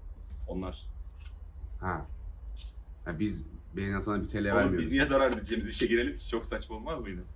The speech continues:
Speaker 2: Adamlar niye zarar etsin?
Speaker 1: Bu beni ilgilendirmez. <laughs> Bu şekilde her tarafını. Başkanım, çok güzel kafan ol-, ay, kaskın olacak, haberin olsun. Kendisinin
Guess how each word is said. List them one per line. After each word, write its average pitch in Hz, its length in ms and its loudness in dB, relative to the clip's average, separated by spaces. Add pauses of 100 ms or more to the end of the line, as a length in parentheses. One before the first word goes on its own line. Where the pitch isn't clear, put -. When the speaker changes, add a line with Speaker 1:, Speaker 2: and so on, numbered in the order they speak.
(880)
Speaker 2:
Adamlar 90 400 2
niye 101 120 4
zarar 78 260 -2
etsin? - 320 -6 (720)
Speaker 1:
Bu 92 80 -4
beni 92 140 -2
ilgilendirmez. 113 720 2
<laughs> - 1700 -4
Bu - 40 -12
şekilde 95 480 -6 (600)
her 123 220 4
tarafını. 92 460 2 (800)
Başkanım, 135 420 10
çok 143 200 6
güzel 147 200 6
kafan 135 240 4
ol-, 120 160 2
ay, 107 200 2
kaskın 131 340 4
olacak, 107 300 2
haberin 120 260 4
olsun. 104 280 -2 (400)
Kendisinin 110 560 -2